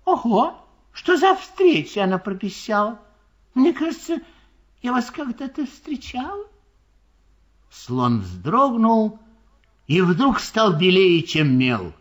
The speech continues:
Он что-то беглянке ответить хотел — но треск скорлупы балаган огласил. В ней кто-то царапался, что было сил. И тут у слона просветлело лицо.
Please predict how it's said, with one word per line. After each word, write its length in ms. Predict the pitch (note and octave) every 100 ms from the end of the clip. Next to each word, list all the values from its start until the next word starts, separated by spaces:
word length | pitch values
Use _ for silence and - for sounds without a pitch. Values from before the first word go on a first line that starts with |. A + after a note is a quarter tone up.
| _ _ _ _ -
Он 180 | E3
что-то 320 | D#3 A#3+ C4 F3+
беглянке 580 | F#3 F3 G3 G3 G3
ответить 560 | A3 A3+ D#4+ B3 D#3+ D3+
хотел — 480 | D#3 D3 D3 C3 A2+ - - _ _ _
но 280 | G2+ B2 D#3
треск 600 | - D3 G3 G#3 - -
скорлупы 840 | - - - D3+ E3 F3+ - F#3
балаган 540 | A2+ B2+ A#2+ G#2 A#2 G#2
огласил. 720 | F#2+ G#2+ G#2 - A2 G2+ F2 _ _ _ _ _ _
В 160 | - A#2
ней 200 | E3 F#3
кто-то 360 | - G3 F#3+
царапался, 920 | C#3+ - D3 B3 C4 G#3+ F#3 - E3 D#3+
что 260 | - F3+
было 260 | D#3 D#3 C#3+
сил. 500 | - - A2+ E2+ D#2 _ _ _ _ _ _ _ _ _ _ -
И 120 | F#3
тут 300 | - B3+ B3
у 100 | G#3+
слона 840 | - D3+ F3 F3+ C4+ D4 E3+ - -
просветлело 920 | D#3 D#3 C#3 E3 E3 D#3 G3+ F3 D#3
лицо. 640 | C#3+ C3+ - B2+ A2+ F#2+